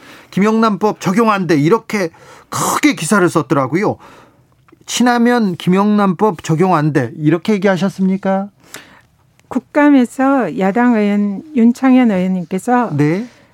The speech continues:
Speaker 2: 친구나 동창 사이 같은 친한 사이에
Speaker 1: 예.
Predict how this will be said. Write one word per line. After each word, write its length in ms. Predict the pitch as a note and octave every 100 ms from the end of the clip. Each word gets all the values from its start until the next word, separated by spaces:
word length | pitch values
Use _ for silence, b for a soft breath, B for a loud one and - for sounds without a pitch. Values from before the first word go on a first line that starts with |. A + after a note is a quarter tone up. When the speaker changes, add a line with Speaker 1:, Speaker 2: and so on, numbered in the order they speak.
| b -
Speaker 2:
친구나 440 | - D#4+ D4+ B3+
동창 500 | A#3 F#3+ - A3+ A3
사이 400 | - A3+ G#3+ G3
같은 300 | F#3+ F3 A#3
친한 840 | - - C4+ C#4+ C#4 C4+ C4 B3+ A#3+
사이에 680 | - C4+ C4 G3 F#3+ C4 C#4+
Speaker 1:
예. 200 | C#3+ D3+